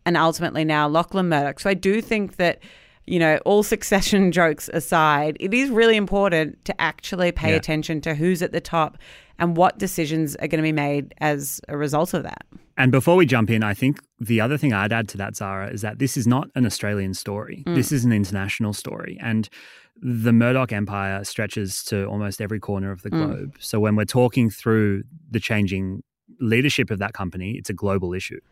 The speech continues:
Speaker 1: It is. And I think we've done enough of a preamble without actually introducing the main characters of this story. So, Sam,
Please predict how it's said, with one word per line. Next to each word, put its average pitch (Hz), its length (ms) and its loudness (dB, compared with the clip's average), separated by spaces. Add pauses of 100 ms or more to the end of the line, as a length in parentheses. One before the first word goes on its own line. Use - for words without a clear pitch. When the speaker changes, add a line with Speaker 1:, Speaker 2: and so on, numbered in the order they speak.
(120)
Speaker 1:
It 220 160 4
is. 156 360 4 (140)
And 160 500 2 (100)
I 175 100 2
think 170 240 -2
we've 185 120 0
done 170 380 4
enough 208 300 4
of 208 80 -2
a 226 100 4
preamble 165 580 4
without 156 280 4
actually 160 400 0
introducing 156 540 -4
the 156 60 0
main 147 200 2
characters 143 500 -2
of 135 80 -6
this 143 160 -2
story. 139 480 -4
So, 190 160 0
Sam, 180 560 4